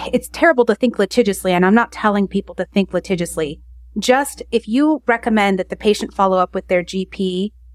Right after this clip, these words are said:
write that in your notes. If, if a patient shares something very important with me, like I have had patients that discuss that they're having suicidal thoughts,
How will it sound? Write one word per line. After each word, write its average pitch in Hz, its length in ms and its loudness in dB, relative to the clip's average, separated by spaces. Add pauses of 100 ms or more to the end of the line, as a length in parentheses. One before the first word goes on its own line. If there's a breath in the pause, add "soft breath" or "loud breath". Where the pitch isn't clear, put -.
(120)
write 214 360 0
that 240 220 2
in 202 160 -2
your 196 100 0
notes. 175 580 -2 (280)
If, 220 340 0 (320)
if 247 140 0
a 233 60 0
patient 302 380 0
shares 226 300 2
something 214 300 0
very 196 260 4
important 214 500 0
with 233 200 -4
me, 240 180 4
like 190 260 0
I 202 140 0
have 208 280 -2
had 202 200 -4
patients 190 360 -2
that 190 180 -8
discuss - 540 -6 (440)
that 208 160 -6
they're 202 140 4
having 196 320 2
suicidal 180 540 -2
thoughts, - 640 -2